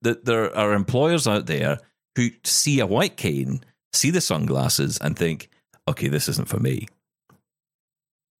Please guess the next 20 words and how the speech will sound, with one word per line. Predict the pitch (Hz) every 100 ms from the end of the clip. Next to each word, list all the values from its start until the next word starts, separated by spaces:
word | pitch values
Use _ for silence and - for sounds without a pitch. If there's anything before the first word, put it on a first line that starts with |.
| _
And | 117 123 127 113 - - _ _ _ _ _
they | 139 165 156
have | 147 139
no | 151 185
knowledge | 220 175 143 120
of | 95
the |
individual. | 92 80 76 - 64 73 180 _ _ _ _ _ _ _ _ _ _ _ _
I've, | 135 175 - - -
I |
mean, | 135 135
I, | - - - - - - - _
<sighs> | _ _ -
God, | 87
the | 87
stories | - 92 87
I |
could | - -
tell | 87
you, | 85